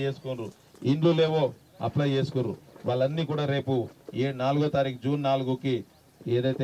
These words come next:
ఎలక్షన్ కోడ్ ఉంటుందో అది అయిపోగానే పెన్షన్లు వస్తాయి, ఇందిరమ్మ ఇండ్లు వస్తాయి, కొత్త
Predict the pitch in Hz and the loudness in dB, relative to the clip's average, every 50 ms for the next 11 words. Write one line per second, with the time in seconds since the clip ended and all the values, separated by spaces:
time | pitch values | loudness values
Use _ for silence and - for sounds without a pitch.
0 | 123 127 143 147 - 165 143 135 - 135 135 135 131 131 123 135 127 127 120 117 | 2 2 2 2 0 -2 -2 -4 -4 -4 -4 -4 -2 0 2 2 4 4 2 2
1 | 123 135 131 - 147 147 147 143 143 147 135 123 - - - - - - - - | 0 0 0 0 0 0 0 -2 -2 -2 -2 -4 -4 -8 -16 -20 -20 -8 -2 -2
2 | 120 127 131 143 147 143 139 135 135 123 - - 135 127 113 98 - - - - | 0 0 2 2 2 4 4 4 2 2 2 2 2 2 2 -2 -6 -12 -18 -20
3 | - - - 110 120 131 143 151 151 151 151 147 143 139 135 131 131 - 135 127 | -14 -10 -8 -4 0 0 0 0 0 -2 -4 -4 -2 0 0 0 2 2 0 0
4 | 120 101 - - - - - - - - 127 123 - | 0 -2 -6 -10 -16 -20 -20 -12 -4 -2 -2 0 0